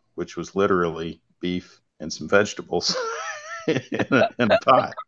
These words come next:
And then you get it to the table, you put some salt and pepper on it. Tastes great. Tastes great. You just, you just have to know how long to cook the potatoes and the green beans. And, uh,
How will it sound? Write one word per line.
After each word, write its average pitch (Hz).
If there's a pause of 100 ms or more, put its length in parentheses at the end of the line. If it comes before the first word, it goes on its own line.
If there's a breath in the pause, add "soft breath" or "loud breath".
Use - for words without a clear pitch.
(180)
And 87
then 87
you 90
get 90
it 82
to 95
the 87
table, -
you -
put -
some 87
salt 95
and 95
pepper 87
on 95
it. 123 (440)
Tastes -
great. - (240)
Tastes -
great. 110
You 90
just, 95
you 95
just 101
have 101
to 101
know 95
how 92
long 98
to 92
cook 98
the 98
potatoes 92
and 98
the 95
green 95
beans. 92
And, 78
uh, 80